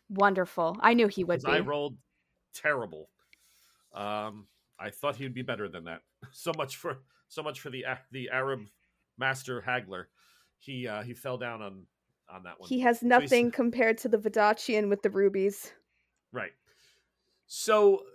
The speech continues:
Speaker 2: you, uh, "No problem," he says, "Very well." And he, I don't wanna say he leans his hand out and gently takes them from you and gives you that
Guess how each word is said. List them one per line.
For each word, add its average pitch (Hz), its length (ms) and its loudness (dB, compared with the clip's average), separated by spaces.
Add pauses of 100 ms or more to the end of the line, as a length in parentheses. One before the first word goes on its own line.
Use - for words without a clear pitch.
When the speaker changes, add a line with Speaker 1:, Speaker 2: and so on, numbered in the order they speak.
(140)
Speaker 2:
you, 185 320 2
uh, 180 220 6 (300)
"No 135 180 2
problem," 180 560 8
he 127 220 -12
says, 127 580 -6 (540)
"Very 127 160 4
well." 87 320 0 (100)
And 156 80 2
he, 160 180 -4 (1160)
I 196 60 0
don't 226 80 -4
wanna 208 100 -4
say 190 260 -4
he 131 460 -16 (840)
leans 147 520 -10
his 147 160 -10
hand 147 360 -6
out 143 220 0
and 135 140 -12
gently 139 340 -8
takes 131 380 -6
them 117 160 -16
from 131 280 -6
you 120 440 -12 (500)
and 139 140 -12
gives 139 180 -10
you 139 140 -8
that 120 300 -4